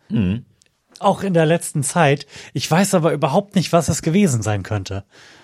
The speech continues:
Speaker 2: Was ein bisschen doof ist. Du möchtest einen Tee, richtig?
Speaker 1: Ja,
Speaker 2: Lars
Speaker 1: sehr gerne.
Speaker 2: Straff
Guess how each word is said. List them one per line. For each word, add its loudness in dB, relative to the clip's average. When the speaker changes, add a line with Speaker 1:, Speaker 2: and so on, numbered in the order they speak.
Speaker 2:
Was -12
ein 2
bisschen 0
doof 2
ist. -4
Du 4
möchtest 2
einen -4
Tee, 2
richtig? -2
Speaker 1:
Ja, -12
Speaker 2:
Lars 0
Speaker 1:
sehr -4
gerne. 2
Speaker 2:
Straff -8